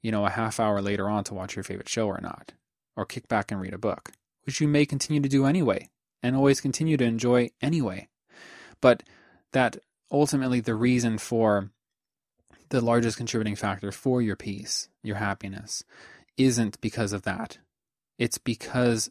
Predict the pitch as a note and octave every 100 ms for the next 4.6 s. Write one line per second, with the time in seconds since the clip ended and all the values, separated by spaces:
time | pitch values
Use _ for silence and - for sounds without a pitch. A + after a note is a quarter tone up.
0 | _ A2 A2 G#2 G2 - _ - - -
1 | - A#2 A#2 A#2 A2+ G#2+ G#2+ G#2+ G#2 G2
2 | G2+ G2 F#2 - - G#2 G2 - G#2+ F#2
3 | F2+ - _ _ A#2 A2+ G#2 - - C#3+
4 | C3 A2 G#2+ G#2+ G2 G2